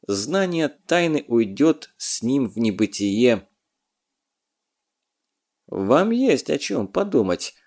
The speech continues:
улыбнулся Бютцев. «Вы в руках С Д, а наша служба умеет быть милосердной к благоразумному побеждённому противнику. У вас сейчас два пути.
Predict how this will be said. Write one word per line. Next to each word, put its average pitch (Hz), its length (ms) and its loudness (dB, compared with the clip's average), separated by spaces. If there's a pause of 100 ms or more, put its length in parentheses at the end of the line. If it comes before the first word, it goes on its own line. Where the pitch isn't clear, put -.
(180)
улыбнулся 110 560 4
Бютцев. - 640 -2 (380)
«Вы 127 360 2
в 254 60 -4
руках 202 400 0
С 180 180 0
Д, 180 340 0 (500)
а 147 100 -2
наша 208 320 0
служба 147 540 0 (260)
умеет 185 540 2
быть 113 280 0
милосердной 156 800 -2 (200)
к 120 140 0
благоразумному 123 960 6
побеждённому 110 800 4
противнику. 104 680 -4 (840)
У 104 140 0
вас 214 320 0
сейчас 120 720 -2
два 120 300 2
пути. - 480 -12